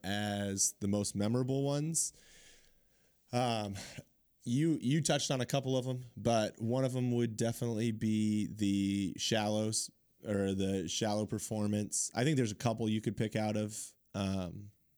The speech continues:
out of A Star Is Born, but I think because of how they did the marketing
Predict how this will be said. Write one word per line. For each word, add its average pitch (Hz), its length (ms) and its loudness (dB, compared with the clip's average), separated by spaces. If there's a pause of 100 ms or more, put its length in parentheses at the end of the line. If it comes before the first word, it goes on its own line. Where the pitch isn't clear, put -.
(1600)
out 113 320 2
of 113 180 2
A 113 60 2
Star 110 340 2
Is 110 100 0
Born, 113 400 0
but 110 160 0
I 104 60 2
think 117 320 -4 (1080)
because 135 420 4
of 127 120 2
how 127 200 4
they 120 160 2
did 117 260 0
the 107 80 0
marketing 127 680 0